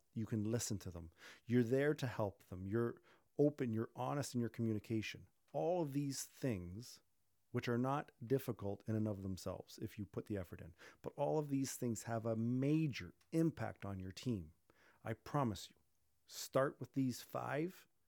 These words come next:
and you really are just tweaking after that. So,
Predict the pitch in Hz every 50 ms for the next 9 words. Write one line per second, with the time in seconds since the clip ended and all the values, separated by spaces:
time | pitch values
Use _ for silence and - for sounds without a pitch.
0 | _ _ _ _ _ _ _ _ _ _ _ _ _ - 131 131 123 123 120 120
1 | 123 131 151 170 175 156 135 131 120 113 131 117 - - - - 139 135 - -
2 | 110 101 92 90 - - - 92 90 82 85 - - _ _ _ _ _ _ _
3 | _ _ _ - - - - - - _ _ - - 143 101 -